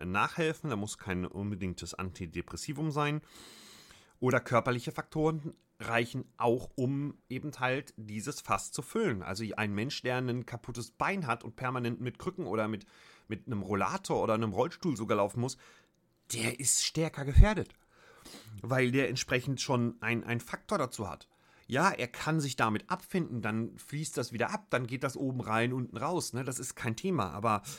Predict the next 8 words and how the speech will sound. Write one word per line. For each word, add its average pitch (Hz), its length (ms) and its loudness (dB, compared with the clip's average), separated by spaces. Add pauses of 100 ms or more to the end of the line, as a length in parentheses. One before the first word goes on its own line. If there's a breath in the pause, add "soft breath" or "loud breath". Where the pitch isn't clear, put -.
(260 loud breath)
ähm, 98 760 2 (1040)
generell 151 560 2
erstmal 180 600 -2
ist 120 360 -2
er, 151 320 -4 (400)
laut - 360 -6 (200)
der - 160 -14
Wissenschaft, 165 580 -4